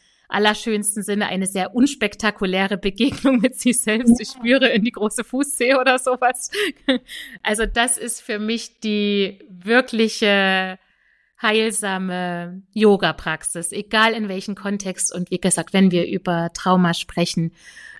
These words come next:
Speaker 1: in höchstem Maße oder auch, ich glaub, wir haben auch so irre Zahlen an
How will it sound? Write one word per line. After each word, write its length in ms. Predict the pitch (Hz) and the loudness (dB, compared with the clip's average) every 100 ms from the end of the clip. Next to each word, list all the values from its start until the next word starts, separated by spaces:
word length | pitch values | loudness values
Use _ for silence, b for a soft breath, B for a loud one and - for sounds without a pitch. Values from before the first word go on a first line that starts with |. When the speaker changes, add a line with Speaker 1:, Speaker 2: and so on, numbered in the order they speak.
| - | -4
Speaker 1:
in 200 | 175 165 | -2 2
höchstem 400 | 180 175 - 160 | 2 2 0 0
Maße 380 | 151 160 - | 0 0 0
oder 300 | 156 180 165 | -2 -4 -4
auch, 300 | 160 160 - _ - | -6 -10 -12 _ -10
ich 160 | - | -4
glaub, 180 | - 175 | 0 2
wir 100 | 180 | 2
haben 140 | 175 165 | 2 0
auch 120 | 170 | 0
so 260 | - 196 - | 0 0 0
irre 320 | 202 202 196 | 0 2 0
Zahlen 760 | 196 196 175 175 175 170 165 170 _ _ _ _ _ _ - - | 0 0 4 4 4 0 -4 -10 _ _ _ _ _ _ -14 0
an 500 | 175 165 160 160 156 | 2 2 2 -2 -4